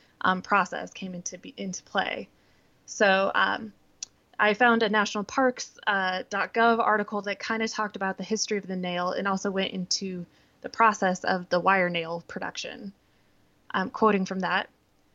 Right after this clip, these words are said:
With the rapid development of the Bessemer process for producing inexpensive soft steel during the eighteen eighties,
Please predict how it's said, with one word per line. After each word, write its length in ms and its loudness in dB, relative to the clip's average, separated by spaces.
With 140 -2
the 80 4
rapid 340 4
development 560 0
of 100 -12
the 80 -8
Bessemer 460 0
process 480 -2
for 140 -8
producing 560 -2
inexpensive 680 0
soft 360 2
steel 360 -2
during 260 -4
the 140 -6
eighteen 320 -6
eighties, 600 0